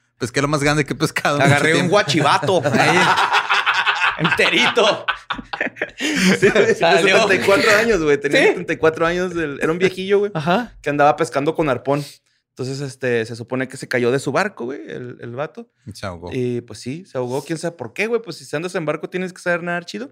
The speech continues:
Speaker 2: Le
Speaker 1: No
Speaker 2: puedes dar un
Speaker 1: necesariamente.
Speaker 3: Pero a lo
Speaker 2: ataque al
Speaker 3: mejor, pues,
Speaker 2: corazón.
Speaker 3: estaba viejito,
Speaker 1: No, y
Speaker 3: güey.
Speaker 1: aparte también las corrientes son muy traicioneras, güey.
Speaker 3: Eso
Speaker 1: Sí.
Speaker 3: sí, sí es cierto. Eh, andaba pescando con arpón.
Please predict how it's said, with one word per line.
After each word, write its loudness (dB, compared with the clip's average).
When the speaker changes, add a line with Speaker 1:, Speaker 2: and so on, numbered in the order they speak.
Speaker 2:
Le -4
Speaker 1:
No 0
Speaker 2:
puedes 4
dar 4
un 2
Speaker 1:
necesariamente. 2
Speaker 3:
Pero 4
a 6
lo 4
Speaker 2:
ataque 2
al 4
Speaker 3:
mejor, 4
pues, 0
Speaker 2:
corazón. -2
Speaker 3:
estaba 2
viejito, 0
Speaker 1:
No, 6
y 6
Speaker 3:
güey. 2
Speaker 1:
aparte 2
también 0
las 2
corrientes 2
son -4
muy -4
traicioneras, -10
güey. -4
Speaker 3:
Eso -4
Speaker 1:
Sí. -4
Speaker 3:
sí, -4
sí -14
es -12
cierto. -4
Eh, 0
andaba 2
pescando -2
con -2
arpón. -4